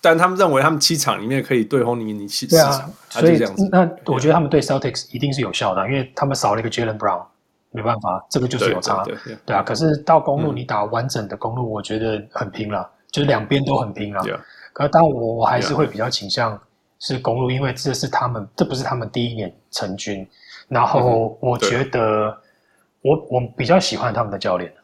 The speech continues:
Speaker 2: Nash 还看不太出来，
Speaker 1: OK。
Speaker 2: 但是公鹿的教练，因为他也是数据分析师出身的，我就是对他有一种<laughs> 特别的喜爱这样。
Speaker 1: Yeah, yeah.OK，那决赛呢？
Speaker 2: 决赛我，所以我还觉得，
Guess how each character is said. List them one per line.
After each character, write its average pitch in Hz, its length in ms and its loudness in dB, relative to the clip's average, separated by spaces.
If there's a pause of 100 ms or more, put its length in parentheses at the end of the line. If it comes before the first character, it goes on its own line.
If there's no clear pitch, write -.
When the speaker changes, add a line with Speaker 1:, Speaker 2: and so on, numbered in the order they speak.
(120)
Speaker 2:
Nash 139 340 0
还 107 240 2
看 113 240 -2
不 113 80 -6
太 117 180 -2
出 104 220 -6
来， 98 80 -2
Speaker 1:
OK。 113 140 -6
Speaker 2:
但 127 180 -2
是 120 340 -2 (340)
公 135 180 2
鹿 139 80 2
的 123 60 0
教 120 200 2
练， 113 280 -2 (640)
因 131 120 -2
为 127 100 4
他 127 140 2
也 113 120 4
是 120 160 -2
数 117 200 -4
据 113 100 -4
分 107 140 -4
析 107 120 -2
师 - 160 -4
出 - 180 -8
身 104 140 -2
的， 87 60 -4
我 98 80 -2
就 110 120 -6
是 - 100 -8
对 117 120 -2
他 110 140 2
有 104 140 0
一 110 40 -2
种 107 220 -4 (200)
<laughs> - 260 0
特 160 140 2
别 120 160 0
的 113 60 -2
喜 95 260 -6
爱 104 180 -2
这 104 100 -8
样。 95 220 -2 (1040)
Speaker 1:
Yeah, 107 200 0 (1400)
yeah.OK， 135 360 2 (360)
那 139 380 4
决 127 260 -2
赛 127 200 4
呢？ 113 160 -4 (300)
Speaker 2:
决 147 160 -4
赛 180 280 6
我， 131 340 -2
所 147 160 4
以 165 40 8
我 147 60 6
还 127 100 2
觉 131 160 -2
得， 113 420 -2